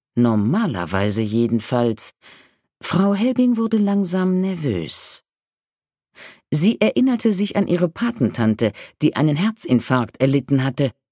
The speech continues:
Mindestens einen Tag musste die arme Frau zu Hause auf dem Küchenboden gelegen haben,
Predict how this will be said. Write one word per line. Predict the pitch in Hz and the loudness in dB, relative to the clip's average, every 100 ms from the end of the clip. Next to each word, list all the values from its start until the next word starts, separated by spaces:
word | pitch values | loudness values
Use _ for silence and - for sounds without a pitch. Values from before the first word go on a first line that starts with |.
| _ _ _ - - | _ _ _ -2 4
Mindestens | 208 294 190 - 131 113 - | 6 6 0 0 0 0 0
einen | 170 220 233 | 2 2 0
Tag | - 151 165 | 0 -2 2
musste | 196 190 - 170 | 2 2 0 0
die | 175 | 0
arme | 170 175 | 2 0
Frau | - 160 147 156 | 0 0 0 0
zu | - 143 | 0 0
Hause | 147 143 127 | 0 0 0
auf | 139 | 0
dem | 139 131 | 0 2
Küchenboden | 269 285 151 120 120 117 | -2 2 2 2 2 2
gelegen | 117 131 139 143 156 | 2 2 2 2 0
haben, | 156 160 | 0 0